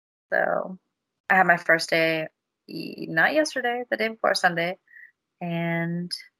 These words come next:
everyone's really nice. And I'm gonna learn how to make, like,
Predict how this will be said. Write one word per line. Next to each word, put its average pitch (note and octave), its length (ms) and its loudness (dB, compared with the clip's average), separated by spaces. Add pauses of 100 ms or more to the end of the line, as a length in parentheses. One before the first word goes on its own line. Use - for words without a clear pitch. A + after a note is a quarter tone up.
everyone's F3+ 320 -2
really F3 160 0
nice. C#4+ 640 6 (440)
And F3+ 760 4 (880)
I'm G3 120 2
gonna G3+ 180 10
learn G3 300 8
how G3+ 160 6
to F#3+ 80 8
make, F#3 420 4 (1700)
like, D#3 240 6